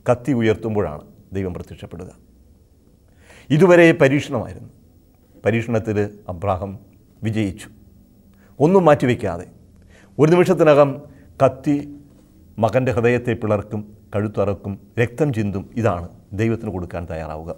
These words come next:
ഒന്നും മാറ്റിവെക്കാതെ, ഒന്നും അവശേഷിപ്പിക്കാതെ. പക്ഷേ അതിന് ദൈവം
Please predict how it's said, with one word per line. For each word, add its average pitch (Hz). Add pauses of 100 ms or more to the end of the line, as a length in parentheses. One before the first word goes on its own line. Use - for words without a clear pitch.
(120)
ഒന്നും 180
മാറ്റിവെക്കാതെ, 90 (460)
ഒന്നും 135
അവശേഷിപ്പിക്കാതെ. 87 (1500)
പക്ഷേ 120 (380)
അതിന് 113
ദൈവം 98